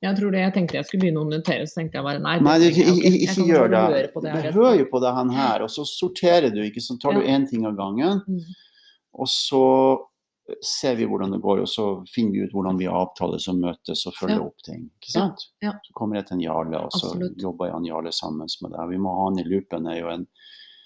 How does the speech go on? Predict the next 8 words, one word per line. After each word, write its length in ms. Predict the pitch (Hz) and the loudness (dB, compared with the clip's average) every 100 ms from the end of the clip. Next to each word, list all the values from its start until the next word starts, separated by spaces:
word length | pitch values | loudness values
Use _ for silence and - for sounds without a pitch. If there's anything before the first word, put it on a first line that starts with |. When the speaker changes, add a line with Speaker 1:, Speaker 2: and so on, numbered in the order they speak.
| _ _ _ - | _ _ _ -2
Speaker 2:
enorm 960 | 104 107 110 110 113 113 80 78 76 | 2 2 2 4 4 2 0 -4 -6
støtte 480 | - - - - 82 | -8 -8 -10 -8 -10
for 80 | - | -8
det 160 | 82 80 | -8 -6
du 100 | 78 | -8
holder 180 | 76 - | -10 -12
på 160 | 50 50 | -12 -12
med. 160 | - | -12